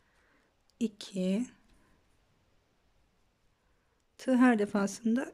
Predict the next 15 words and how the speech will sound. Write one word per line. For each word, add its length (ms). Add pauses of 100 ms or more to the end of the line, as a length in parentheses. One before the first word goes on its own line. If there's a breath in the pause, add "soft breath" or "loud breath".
iki 260
doluyorum. 580
Hep 220
trabzanlarımız 880
dörtlü 360
trabzan. 580 (560 loud breath)
Şimdi 680
bir, 180
iki, 520
üç, 360
dört, 260
beş 300
tane 360
zincir. 640
Bir, 340